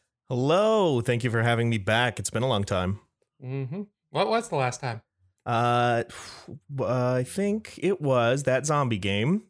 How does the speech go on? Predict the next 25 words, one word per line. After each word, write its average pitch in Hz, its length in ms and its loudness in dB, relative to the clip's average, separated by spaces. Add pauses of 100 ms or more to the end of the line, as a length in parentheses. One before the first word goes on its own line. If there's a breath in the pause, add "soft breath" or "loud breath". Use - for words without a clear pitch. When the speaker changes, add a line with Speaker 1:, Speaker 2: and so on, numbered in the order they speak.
(100)
Speaker 1:
that 101 320 0
State 185 180 2
of 185 80 -2
Decay 175 220 0
two. 90 320 -2
That's 233 180 6
Speaker 2:
Oh, 202 60 6
Speaker 1:
what - 60 2
it's 202 80 6
Speaker 2:
right, 185 80 4
Speaker 1:
called. 135 100 2
Speaker 2:
right, 165 260 2
yes. 170 400 -2 (680)
Which 165 180 -4
is 156 120 -4
still 196 540 -2
putting 196 220 -4
out 202 100 0
updates, 151 440 -6
so 123 280 0
good 147 220 -6
for 165 100 -8
them, 160 220 -2
I 127 80 -2
guess. 117 260 -8